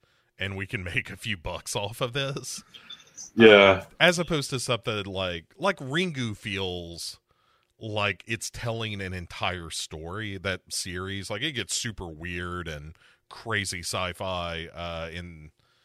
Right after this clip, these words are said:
Speaker 1: the later, like, you know, Ring Zero and even Rasen and stuff like that. Uh, but it, it all feels of a piece,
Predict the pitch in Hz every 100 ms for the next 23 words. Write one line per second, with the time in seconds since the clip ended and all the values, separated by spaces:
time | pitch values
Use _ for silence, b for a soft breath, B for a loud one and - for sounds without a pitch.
0 | _ - 104 90 82 85 87 87 85 82
1 | 82 73 _ 107 82 80 87 90 85 82
2 | 82 82 80 80 78 78 85 170 214 82
3 | 82 82 80 76 78 73 - 78 78 78
4 | 82 80 - - - _ _ 98 95 90
5 | 101 - 240 123 98 - - _ _ _
6 | _ _ - 147 143 - 151 120 143 147
7 | 139 135 123 117 107 104 - - 113 110
8 | 90 - 90 50 - -